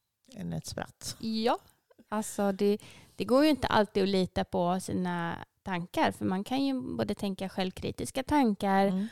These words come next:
Speaker 2: och tankar om andra kanske som inte egentligen alls stämmer in på vad man egentligen har för åsikter. Alltså
Speaker 1: Mm.
Speaker 2: det kan ju komma plupp-,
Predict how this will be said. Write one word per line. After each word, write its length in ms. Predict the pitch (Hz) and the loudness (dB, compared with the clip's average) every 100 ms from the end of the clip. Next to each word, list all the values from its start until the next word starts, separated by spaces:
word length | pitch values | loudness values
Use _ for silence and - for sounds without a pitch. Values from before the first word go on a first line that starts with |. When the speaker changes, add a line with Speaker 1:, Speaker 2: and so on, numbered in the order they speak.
| - | -10
Speaker 2:
och 460 | _ - 185 - | _ -6 -6 -4
tankar 520 | - 320 262 220 208 - | 0 0 0 0 0 0
om 180 | 196 - | 0 -2
andra 520 | - 196 185 175 202 | -2 0 0 -2 -2
kanske 380 | 269 247 226 196 | 0 0 0 -2
som 200 | - 196 | 0 2
inte 220 | 185 185 | 2 -2
egentligen 440 | 185 170 165 - - | -6 -4 -6 -10 -6
alls 400 | 285 415 466 - 311 | -2 -2 -4 -6 -4
stämmer 320 | - 294 285 | 0 2 2
in 280 | 247 185 185 | 2 0 -2
på 420 | - 190 175 185 - - _ - | -4 -2 -2 -2 -8 -20 _ -2
vad 300 | 196 180 175 | 0 2 2
man 360 | 175 175 175 | 0 0 0
egentligen 540 | 185 185 170 170 185 185 | 0 0 0 -4 -6 -4
har 400 | 180 170 180 180 _ _ _ _ _ _ - | -4 -4 -6 -8 _ _ _ _ _ _ -10
för 240 | - - | -8 -6
åsikter. 720 | - 190 - - - 123 - - | -6 -6 -8 -8 -4 -4 -4 -6
Alltså 160 | 220 | -2
Speaker 1:
Mm. 120 | 175 | -2
Speaker 2:
det 60 | 160 | -2
kan 80 | 233 | -4
ju 60 | |
komma 300 | 262 285 233 | -2 -2 -2
plupp-, 360 | 214 233 - | -4 -10 -12